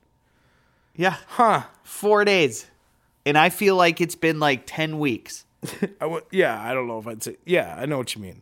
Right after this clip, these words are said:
Speaker 2: I wouldn't say ten weeks,
Speaker 1: No,
Speaker 2: but a
Speaker 1: I feel like
Speaker 2: couple.
Speaker 1: it's been two weeks.
Speaker 2: A
Speaker 1: Yeah,
Speaker 2: two.
Speaker 1: two weeks.
Speaker 2: A twofer.
Speaker 1: Yeah. It does feel like it's been two weeks.
Speaker 2: What the
Speaker 1: Four
Speaker 2: f-
Speaker 1: days. So, let's talk some Super Bowl then. So, you know, I,
Speaker 2: Oh
Speaker 1: I
Speaker 2: my
Speaker 1: thought, uh,
Speaker 2: God.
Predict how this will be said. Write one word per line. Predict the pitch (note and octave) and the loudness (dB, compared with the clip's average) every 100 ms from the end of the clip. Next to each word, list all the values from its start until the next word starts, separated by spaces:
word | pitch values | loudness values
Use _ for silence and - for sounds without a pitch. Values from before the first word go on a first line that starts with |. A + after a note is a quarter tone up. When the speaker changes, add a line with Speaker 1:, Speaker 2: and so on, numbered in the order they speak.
| - | -2
Speaker 2:
I | F3+ | 2
wouldn't | F3+ C#3 | 2 0
say | C#3 | -4
ten | A2 C#3 A2+ | -2 -4 -4
weeks, | A2+ G2+ C#3 | -8 -6 2
Speaker 1:
No, | F3 | 6
Speaker 2:
but | C#3+ | 6
a | |
Speaker 1:
I | C3 D#3+ | 6 4
feel | G3+ | 6
like | G#3 E3+ | 6 6
Speaker 2:
couple. | C3 | 2
Speaker 1:
it's | C#3 | 0
been | D#3+ C#3+ | -2 0
two | F3 | 0
weeks. | C3+ G2+ - - | 0 -2 -4 -6
Speaker 2:
A | - | 0
Speaker 1:
Yeah, | G#3 C#3 | 2 0
Speaker 2:
two. | A#2+ _ | -4 _
Speaker 1:
two | - D3+ | -6 -2
weeks. | B2+ F#2 E3+ | -2 0 0
Speaker 2:
A | |
twofer. | E3+ - A3 G3 D#3+ C#3 | 0 0 0 2 0 0
Speaker 1:
Yeah. | C#3+ D3+ A2+ - _ _ _ _ - | 2 2 2 -2 _ _ _ _ -4
It | D3+ | -2
does | D#3+ D3+ D3+ | 2 0 0
feel | D#3 | -2
like | C#3+ C#3 | 0 0
it's | C#3 | -4
been | A#2+ C3 A#2+ | -6 -6 -6
two | B2+ | -6
weeks. | A2 G#2 - - - - - - _ _ _ _ _ _ | -4 -6 -8 -20 -20 -20 -20 -20 _ _ _ _ _ _
Speaker 2:
What | - | -12
the | G#3+ | -4
Speaker 1:
Four | G3 G3+ | 2 4
Speaker 2:
f- | F#3+ | 4
Speaker 1:
days. | C#3+ F2+ - - _ _ _ | 2 0 -8 -20 _ _ _
So, | _ E3 C3 F#2 - _ _ _ - - _ _ _ _ | _ -2 -2 -2 -12 _ _ _ -20 -20 _ _ _ _
let's | F#3+ F#3+ | 2 4
talk | A#3 B3+ | 0 0
some | C4+ | -2
Super | A#3 D#4+ D#4+ | -2 -2 0
Bowl | F#3 C3+ A#2+ | 2 2 2
then. | A2+ G#2+ A2 | 0 -4 -6
So, | - G3+ G2+ G2 F#2+ - - - - _ - _ | 0 2 4 2 0 -6 -20 -20 -20 _ -20 _
you | A3 | -2
know, | G3+ C3 D#3 - - | 0 2 0 -4 -4
I, | - F#3 | 2 4
Speaker 2:
Oh | F#3+ | 4
Speaker 1:
I | F#3 | 2
Speaker 2:
my | F#3+ | 4
Speaker 1:
thought, | C#3 G#3+ G#3+ G#3+ | 4 4 4 4
uh, | F#3+ F3 | 6 6
Speaker 2:
God. | D#3 C3+ | 2 -6